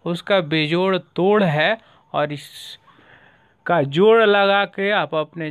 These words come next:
चैनल का ग्रोथ कर सकते हैं। तो सब्सक्राइब करना ना भूलिएगा, और भी अच्छे अच्छे ऐप्स का रिव्यू मैं देता रहूँगा। कोई भी चाइनीज ऐप कृपया यूज़ ना करें और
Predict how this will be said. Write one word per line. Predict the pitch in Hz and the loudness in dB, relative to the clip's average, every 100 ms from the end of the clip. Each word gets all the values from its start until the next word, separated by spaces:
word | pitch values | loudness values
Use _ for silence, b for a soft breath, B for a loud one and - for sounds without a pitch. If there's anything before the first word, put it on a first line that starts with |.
| 147 | -10
चैनल | - 165 160 180 | -4 -2 0 -2
का | 175 165 175 | -2 -4 -4
ग्रोथ | 143 147 147 - | -4 -6 -6 -6
कर | - 135 | -4 -4
सकते | - 127 _ - 131 | -2 -8 _ -8 -6
हैं। | 131 127 117 117 | -4 -4 -4 -6
तो | - 131 | -8 -8
सब्सक्राइब | - - 156 - - 165 175 208 | -6 -2 -2 -4 -10 -4 -2 -2
करना | - 220 208 214 | -4 -4 -2 -4
ना | 208 196 | -4 -6
भूलिएगा, | 185 190 185 175 175 | -8 -6 -4 0 0
और | 180 143 160 170 | 0 0 0 0
भी | 165 | 0
अच्छे | 156 147 - 160 | -2 -4 -4 -4
अच्छे | 143 - 143 | -4 -4 -6
ऐप्स | 143 143 147 | -2 -4 -4
का | - 143 | -6 -4
रिव्यू | 135 131 143 147 | -2 -4 -4 -4
मैं | 139 202 240 b b b - | -2 -2 -4 b b b -12
देता | 147 185 180 190 175 | -4 -2 -2 -2 0
रहूँगा। | 156 151 139 135 127 120 - | -2 -4 -6 -4 -4 -4 -6
कोई | 196 214 233 | -2 0 0
भी | 214 202 | -2 -4
चाइनीज | 175 160 156 160 156 | -2 -2 0 -4 -2
ऐप | 156 196 196 - | 0 -2 -4 -12
कृपया | 151 147 151 151 | -12 -8 -4 -4
यूज़ | 143 165 175 180 | -4 -6 -4 -4
ना | 165 147 | -4 -2
करें | 143 143 196 240 b b b - | 0 0 -2 -6 b b b -6
और | 131 139 175 214 | -2 0 2 0